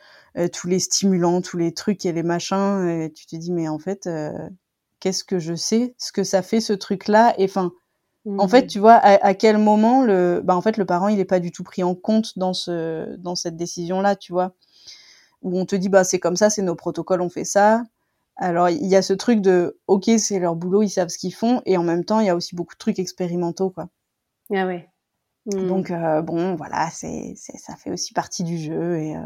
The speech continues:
Speaker 2: Hmm.
Speaker 1: et, et c'est comme ça, et, et puis voilà.
Speaker 2: Ouais.
Speaker 1: <laughs>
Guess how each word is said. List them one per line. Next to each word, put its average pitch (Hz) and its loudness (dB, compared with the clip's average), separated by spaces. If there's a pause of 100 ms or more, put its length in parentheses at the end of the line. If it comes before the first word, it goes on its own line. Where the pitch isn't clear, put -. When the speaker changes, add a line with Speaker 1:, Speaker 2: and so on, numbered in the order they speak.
(680)
Speaker 2:
Hmm. 208 -4
Speaker 1:
et, 196 -4
et 160 -10
c'est 160 -12
comme 160 -12
ça, 160 -8
et, 151 -14 (240)
et 190 -20
puis - -20
voilà. 143 -12 (580)
Speaker 2:
Ouais. 233 2 (300)
Speaker 1:
<laughs> 285 10